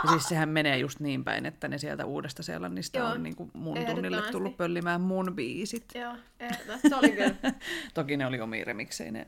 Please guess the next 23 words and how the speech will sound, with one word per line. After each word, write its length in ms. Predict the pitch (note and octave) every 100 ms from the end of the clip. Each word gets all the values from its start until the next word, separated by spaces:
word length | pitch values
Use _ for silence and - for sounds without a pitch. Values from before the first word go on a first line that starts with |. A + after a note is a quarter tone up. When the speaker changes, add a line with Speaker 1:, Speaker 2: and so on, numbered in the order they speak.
| -
Speaker 2:
Mm. 80 | A#3+
Speaker 1:
Les 180 | A#3 A3+
Millsin, 400 | F#3 F3 G3 F#3
eiks 140 | F3
niillä 180 | C#3+ A2+
ole 60 | G#2
aina 240 | A#2+ -
remiksit 500 | F#2 D#2+ F#3+ G#3+ G#3+
niistä, 260 | B3 - A3+
et 60 | - - - -
ne 80 | -
ei 120 | -
oo 60 | -
niitä 300 | - - - -
oikeita? 220 | F3+ C#4+ C#4+
Speaker 2:
Joo. 180 | B3 A3+ A3+ - - - - -
Joo, 160 | A3+ G#3+
mä 140 | G3+
en 60 | F#3+
tiedä, 180 | F3 D3+
onks 180 | F#3+
siinä 160 | - G3+
syy, 160 | A#3